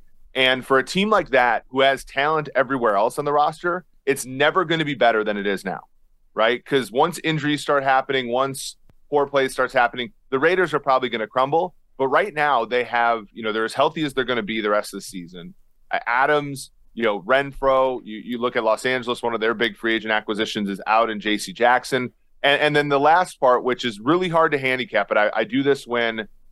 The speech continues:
Carolina is playing at home against Washington because a lot of people in the, in the Carolinas were Redskins fans when they were kids. I also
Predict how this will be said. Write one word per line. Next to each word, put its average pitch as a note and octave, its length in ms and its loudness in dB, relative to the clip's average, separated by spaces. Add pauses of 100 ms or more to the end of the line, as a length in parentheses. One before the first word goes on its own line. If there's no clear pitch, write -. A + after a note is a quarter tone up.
(100)
Carolina C3+ 760 2 (360)
is A#2 180 -4
playing B2 300 0
at A2 80 -2
home B2+ 260 0
against A2+ 240 -4
Washington C#3 560 0
because A#2+ 240 -4
a G#2+ 60 -4
lot A2 220 2
of A2+ 80 -2
people A2+ 300 -4
in A2 120 -4
the, - 120 -8
in G#2+ 120 -4
the G#2 240 0
Carolinas A#2 580 0
were G#2 140 -4
Redskins A#2+ 560 -2
fans C3 380 -2
when A2+ 120 -4
they A2 100 0
were G#2 120 0
kids. D#3 460 -2 (340)
I B2+ 120 2
also C3 640 0